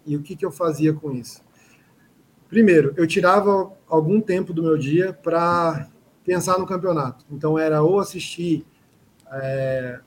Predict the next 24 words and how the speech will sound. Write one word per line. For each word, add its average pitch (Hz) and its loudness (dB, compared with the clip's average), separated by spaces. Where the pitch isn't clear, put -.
os, 151 -2
os 151 -4
campeonatos 160 -4
mundiais 151 2
anteriores 151 0
pra - -6
eu 147 4
ver 147 0
por 226 2
que 285 -8
que 269 -2
aqueles 226 0
caras 165 0
chegaram 151 0
lá. 127 -6
Por 170 0
que 214 2
que, 208 2
quem, 220 0
quem 226 2
foram 202 2
as 170 -2
minhas 180 0
referências? 151 -2